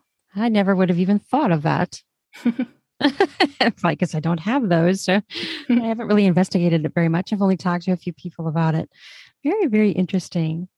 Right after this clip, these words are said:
Speaker 1: So is there anything else that you would love to talk about or mention before we end?
Speaker 2: I don't think so. We covered, uh, a lot of stuff.
Speaker 1: We did. We did. Thank you so much for talking with me. This has been really fun and informative, and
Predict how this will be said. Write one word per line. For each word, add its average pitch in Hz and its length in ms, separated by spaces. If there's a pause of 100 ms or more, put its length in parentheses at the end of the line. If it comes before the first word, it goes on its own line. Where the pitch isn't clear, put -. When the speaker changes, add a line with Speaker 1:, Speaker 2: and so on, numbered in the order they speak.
Speaker 1:
So - 120
is 294 140
there 330 200
anything 370 460
else 208 240
that - 180
you 196 240
would 226 220
love 175 380
to - 100
talk 175 240
about 185 260
or 175 120
mention 208 1000
before 220 340
we 214 140
end? 247 300 (1120)
Speaker 2:
I 294 80
don't 381 140
think 262 160
so. 233 320
We 247 100
covered, 262 360
uh, 190 320
a 202 40
lot 208 160
of 208 80
stuff. - 440 (360)
Speaker 1:
We 233 160
did. 185 600
We 214 120
did. 185 540 (360)
Thank 320 180
you 403 60
so 294 140
much 262 200
for 247 120
talking 240 380
with 175 200
me. 160 160
This 190 260
has - 320 (160)
been 214 160
really 202 200
fun 208 340
and 196 120
informative, 190 760
and 160 200